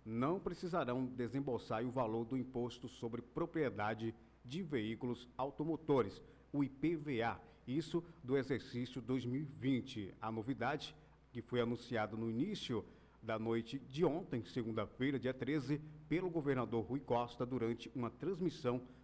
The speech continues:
ao vivo em suas redes sociais, e transfere o prazo final do pagamento da taxa para setembro de dois mil e vinte e um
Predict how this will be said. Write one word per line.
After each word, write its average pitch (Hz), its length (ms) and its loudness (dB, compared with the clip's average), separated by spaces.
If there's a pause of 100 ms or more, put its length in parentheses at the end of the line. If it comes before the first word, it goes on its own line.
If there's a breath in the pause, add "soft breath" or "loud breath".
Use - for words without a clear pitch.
(120 loud breath)
ao 185 160 -4
vivo 127 540 -2 (280 loud breath)
em 139 120 2
suas 131 460 0
redes 123 680 -4
sociais, 123 840 -2 (300 loud breath)
e 135 180 0
transfere 147 840 0 (260)
o 135 120 -2 (260)
prazo 135 360 -2
final 117 600 0
do 139 120 2
pagamento 120 680 2
da 110 160 0
taxa 117 520 -2
para 117 440 0 (280 loud breath)
setembro 139 840 2 (300 loud breath)
de 123 160 -2
dois 139 240 2
mil 117 280 0 (140)
e 185 140 -4
vinte 156 300 -4
e 135 40 2
um 127 180 4